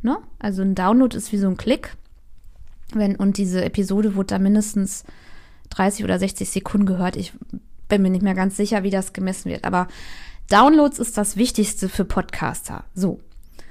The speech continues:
Und, ähm, ich habe auch einfach den Trailer, ähm, hochgeladen und eine Episode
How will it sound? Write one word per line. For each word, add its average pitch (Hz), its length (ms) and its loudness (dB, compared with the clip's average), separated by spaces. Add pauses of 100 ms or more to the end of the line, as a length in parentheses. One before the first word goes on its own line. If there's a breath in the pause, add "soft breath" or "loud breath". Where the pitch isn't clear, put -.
(580 soft breath)
Und, 214 400 4
ähm, 208 560 2 (920)
ich 214 180 0
habe 202 180 2
auch 185 220 2
einfach 196 400 0
den 180 240 -2
Trailer, 247 640 2 (160)
ähm, 240 560 4 (960)
hochgeladen 269 800 4
und 214 240 0
eine 202 260 2
Episode 254 800 2